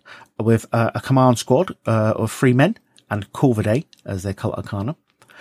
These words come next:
Then we've got a Damocles Command Rhino, a Kennetai Occult Blades Cabal with nine men in it, an Apothecary with Raptora.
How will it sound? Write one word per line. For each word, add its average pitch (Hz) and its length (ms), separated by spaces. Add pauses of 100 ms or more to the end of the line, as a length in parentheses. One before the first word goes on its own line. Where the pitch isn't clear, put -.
(240)
Then 123 160
we've 110 80
got - 140
a 110 60
Damocles 147 560
Command 107 380
Rhino, 101 280 (880)
a 123 80
Kennetai 151 600
Occult 120 420
Blades 107 300
Cabal 107 340
with 95 340
nine 104 340
men 95 180
in 95 100
it, 123 120 (840)
an 117 100
Apothecary 120 880
with 101 140
Raptora. 101 580